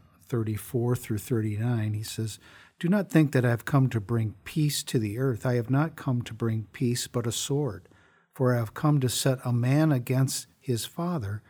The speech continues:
and a daughter against her mother, and a daughter-in-law against her mother-in-law. And a person's enemies will be those of his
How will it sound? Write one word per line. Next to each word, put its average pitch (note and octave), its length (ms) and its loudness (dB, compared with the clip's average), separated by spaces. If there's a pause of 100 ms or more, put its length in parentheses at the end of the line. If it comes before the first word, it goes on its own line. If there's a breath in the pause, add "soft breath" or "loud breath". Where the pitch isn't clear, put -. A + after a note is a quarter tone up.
(340 loud breath)
and A#2+ 200 0
a A2 80 -2
daughter B2+ 640 2
against A#2+ 540 -2
her - 200 -4
mother, A2+ 560 2 (420 loud breath)
and A#2+ 200 0
a A2 140 -4 (100)
daughter-in-law C#3 1000 2 (360 loud breath)
against A2+ 600 0
her A2+ 200 -2
mother-in-law. A#2 840 0 (1040 loud breath)
And A#2+ 480 2
a A#2+ 140 0
person's D#3 680 0
enemies B2+ 540 2
will A2+ 120 -4
be A#2+ 180 2
those C3 640 2
of A#2 160 -4
his A#2 240 -4